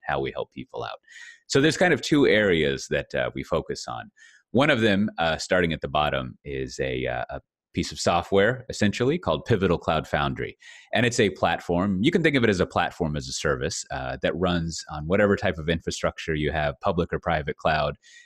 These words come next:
It'll run on, uh, you know, your Googles and your Amazons, but also on OpenStack and V M ware. So you can run it on-premise or off-premise or whatever premise you might like. And it's not only the runtime environment for the software that you work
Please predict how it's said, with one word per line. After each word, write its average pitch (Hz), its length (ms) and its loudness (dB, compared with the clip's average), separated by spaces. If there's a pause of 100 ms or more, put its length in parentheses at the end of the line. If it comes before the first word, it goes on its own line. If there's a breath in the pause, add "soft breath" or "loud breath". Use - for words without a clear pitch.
(100)
It'll 92 160 6
run 85 400 2
on, 73 320 -2
uh, 67 160 -2
you 71 140 -4
know, 71 60 -2
your 69 160 -2
Googles 85 580 4
and 73 100 -2
your 65 140 -4
Amazons, 82 580 0
but 131 120 4
also 127 280 4
on 95 120 4
OpenStack 82 680 0
and 69 160 -6
V 73 160 -2
M 69 100 -4
ware. 65 280 -4 (680)
So - 140 0
you 98 60 4
can 85 140 0
run 85 160 2
it 82 80 0
on-premise 80 580 -2
or 71 80 2
off-premise 76 600 -2
or 64 180 -4
whatever 73 400 0
premise 69 320 -6
you 71 80 -6
might 69 200 -6
like. 82 220 -2 (520 loud breath)
And 127 120 2
it's 135 140 -2
not 156 160 6
only 143 220 6
the 101 80 4
runtime 95 520 2
environment 69 640 -2
for - 60 -8
the 71 80 -4
software 80 400 -2
that 67 140 -2
you 73 100 -2
work 78 160 0